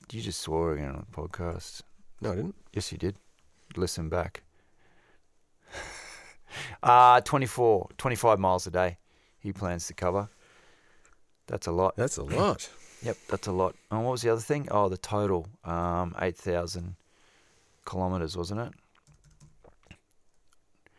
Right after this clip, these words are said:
Speaker 1: Eight thousand kilometers to miles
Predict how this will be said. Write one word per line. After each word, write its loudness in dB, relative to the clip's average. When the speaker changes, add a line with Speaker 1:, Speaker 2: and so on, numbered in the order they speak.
Speaker 1:
Eight -6
thousand -4
kilometers -6
to -8
miles -2